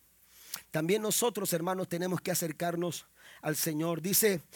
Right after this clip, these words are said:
Hebreos capítulo cuatro, versículo dieciséis. Avanzo un poquito más. En Hebreos capítulo número, número cuatro, versículo dieciséis. Quiero leerlo de forma textual. Dice la Escritura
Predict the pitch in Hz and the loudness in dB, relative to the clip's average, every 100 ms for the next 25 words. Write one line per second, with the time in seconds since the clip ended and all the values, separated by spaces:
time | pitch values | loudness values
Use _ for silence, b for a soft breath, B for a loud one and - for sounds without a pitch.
0 | B 160 165 196 202 185 175 190 175 160 | B 2 4 4 2 -2 -4 -4 -4 -2
1 | 190 180 165 165 196 190 175 147 - 165 | -4 -2 -4 -2 -4 -4 -2 0 0 -2
2 | 139 151 170 - 180 165 156 160 165 165 | -2 -2 -2 -2 -4 -6 -10 -8 -4 -4
3 | 139 - - _ _ B B B - 135 | -4 -8 -10 _ _ B B B -8 -4
4 | 139 160 175 - 165 185 190 180 175 190 | 0 0 0 -2 -6 -6 -6 -4 -4 -4
5 | 190 196 - _ _ b b - 170 185 | -4 -4 -6 _ _ b b -8 -4 -2
6 | 175 185 202 214 190 165 196 175 196 185 | -2 -2 -2 -2 -4 -4 -6 -8 -8 -8
7 | - 139 180 202 185 151 143 123 - 170 | -8 -4 -2 0 -2 -2 -4 -4 -4 -2
8 | 170 156 165 175 139 _ B B B 135 | 2 0 2 0 -2 _ B B B -8
9 | - 175 175 - 151 - 180 165 139 - | -4 -4 -4 -4 -4 0 6 6 6 0
10 | _ _ _ _ _ _ _ - 151 196 | _ _ _ _ _ _ _ -8 -4 0
11 | 175 - 147 147 170 151 | 0 -2 -4 -2 -2 -2